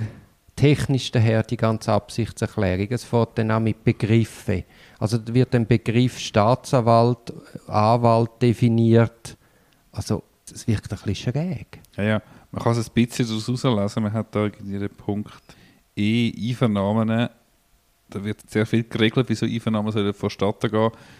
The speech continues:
Speaker 2: Vermutlich hat es dort ab und zu Spannungen gegeben, wenn man um einen Sankt Galler Anwalt die Einvernahme Beginn auf die acht Jahre gesetzt hat und der hat schon bis um sechs Uhr bei sich auf den Zug gehen und so. Dort haben sie jetzt zum Beispiel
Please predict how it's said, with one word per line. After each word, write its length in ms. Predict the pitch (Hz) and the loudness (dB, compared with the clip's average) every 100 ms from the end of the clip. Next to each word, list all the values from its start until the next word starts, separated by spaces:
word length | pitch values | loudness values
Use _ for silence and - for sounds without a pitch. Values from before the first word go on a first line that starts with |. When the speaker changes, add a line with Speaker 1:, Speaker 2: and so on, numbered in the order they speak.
| _ | _
Speaker 2:
Vermutlich 260 | - 110 107 | -4 -2 0
hat 60 | 107 | -2
es 80 | - | -2
dort 280 | 110 127 | -4 -2
ab 200 | 104 107 | -2 -2
und 80 | 113 | -6
zu 100 | - | -8
Spannungen 360 | 113 - 107 131 | -8 -4 -4 -4
gegeben, 440 | 147 - 101 101 107 | -6 -2 0 0 -2
wenn 140 | 104 | -4
man 140 | 107 107 | -2 -2
um 120 | 110 | -2
einen 340 | 107 104 104 - _ _ _ _ _ | -2 -2 -4 -6 _ _ _ _ _
Sankt 300 | - - 113 | -10 -6 -4
Galler 300 | - 95 110 98 | 0 2 2 2
Anwalt 460 | 95 104 98 104 - | 0 2 0 -2 -4
die 100 | 110 | -6
Einvernahme 440 | 110 101 98 98 | -4 -2 -2 -4
Beginn 400 | 95 - 101 101 | -6 -6 -6 -4
auf 240 | 101 - - | -8 -10 -10
die 220 | 101 101 101 | -4 -2 -2
acht 300 | 92 110 - | -2 -4 -4
Jahre 180 | 113 107 | -2 -2
gesetzt 360 | - 117 117 - | 0 -4 -4 -4
hat 200 | 110 - | -6 -6
und 100 | 95 | -6
der 80 | 101 | -6
hat 200 | 98 - | -6 -8
schon 100 | 101 | -6
bis 140 | 101 - | -6 -6
um 80 | 98 | -6
sechs 360 | 98 107 - | -4 -4 -6
Uhr 80 | 107 | -6
bei 80 | 101 | -6
sich 260 | - 107 | -8 -8
auf 120 | 104 - | -8 -10
den 140 | - | -10
Zug 260 | - 113 - | -6 -8 -6
gehen 100 | - | -8
und 180 | 92 92 | -8 -10
so. 140 | - | -10
Dort 200 | 85 95 | -10 -8
haben 140 | 95 95 | -6 -6
sie 100 | - | -6
jetzt 140 | 98 | -6
zum 120 | - 92 | -6 -6
Beispiel 520 | 101 104 - 98 | -4 -6 -4 -4